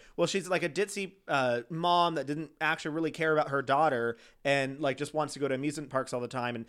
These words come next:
was never looking for her whenever she was in the bunker. Um, and, like, that's w-, what all comes to light. It's just like, it was a mom that was just like,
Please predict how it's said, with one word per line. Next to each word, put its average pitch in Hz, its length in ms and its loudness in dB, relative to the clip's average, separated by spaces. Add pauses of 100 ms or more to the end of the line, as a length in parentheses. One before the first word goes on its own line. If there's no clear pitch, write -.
(160)
was 139 140 -2
never 151 220 4
looking 151 280 0
for 143 80 -4
her 143 140 0
whenever 139 220 -2
she 143 120 -4
was 135 100 -2
in 135 100 -8
the 127 60 -2
bunker. 120 600 -2 (280)
Um, 110 680 -2 (360)
and, 165 140 0
like, 147 160 2
that's 147 200 0
w-, 160 300 -8
what 147 140 6
all 135 140 6
comes 131 200 -2
to 117 60 -12
light. 127 240 0
It's 127 80 -4
just 135 80 -6
like, 135 140 0 (180)
it 165 60 0
was 170 100 2
a 165 60 2
mom 180 340 4
that 160 100 0
was 147 80 -2
just 143 160 -6
like, 143 180 0